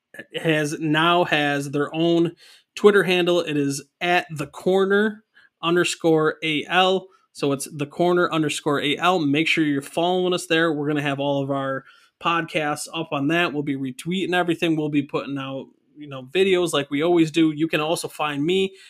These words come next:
at J Diz sixteen seventeen on Twitter. You can find Caleb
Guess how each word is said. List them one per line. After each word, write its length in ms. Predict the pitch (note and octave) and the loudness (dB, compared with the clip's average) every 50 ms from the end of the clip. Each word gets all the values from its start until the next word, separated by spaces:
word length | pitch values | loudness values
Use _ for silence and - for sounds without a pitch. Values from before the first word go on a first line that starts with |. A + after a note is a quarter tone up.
| - _ | -18 _
at 280 | - C3+ C#3 A#2+ - C3+ | -6 -6 -6 -6 -6 -8
J 240 | C3+ D#3 D#3 D#3 D3 | -4 -2 0 0 0
Diz 340 | C#3+ D3+ D#3 D3+ D3 - - | -2 -2 -2 -2 -2 -4 -6
sixteen 420 | E3 D#3 - - - D#3 C#3+ C3+ | -6 -8 -8 -10 -10 -8 -8 -8
seventeen 600 | - - F#3+ F#3+ F#3+ F#3 E3 - - F#3+ F#3 F3 | -6 -4 -2 -2 -2 -4 -6 -4 -2 -2 -2 -2
on 180 | D3+ E3+ E3+ E3 | -2 -4 -4 -4
Twitter. 500 | - - F3+ E3+ E3 E3+ E3+ E3+ D#3+ _ _ _ _ - | -4 -2 -2 0 0 0 0 -2 -4 _ _ _ _ -20
You 80 | - - | -20 -16
can 120 | - C3+ | -16 -14
find 300 | - C#3 C3 B2+ B2+ - - | -8 -8 -6 -6 -8 -10 -10
Caleb 500 | - - F3+ F#3 F#3 F3+ F#3 F3+ F3 | -4 0 0 0 0 -2 -4 -4 -6